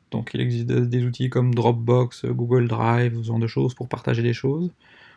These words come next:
On peut s'écrire des emails, on peut remplir une base de données, euh, mini base de données avec des fichiers Excel qui sont partagés, des tableurs, ou alors tout faire sur papier, par signaux de fumée, hein, éventuellement,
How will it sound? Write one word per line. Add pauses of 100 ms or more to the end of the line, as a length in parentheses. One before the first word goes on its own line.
(140)
On
peut
s'écrire
des
emails,
on
peut
remplir
une
base
de
données, (540)
euh,
mini
base
de
données
avec
des
fichiers
Excel
qui
sont
partagés,
des
tableurs, (1400)
ou
alors
tout
faire
sur
papier, (1000)
par
signaux
de
fumée,
hein, (400)
éventuellement,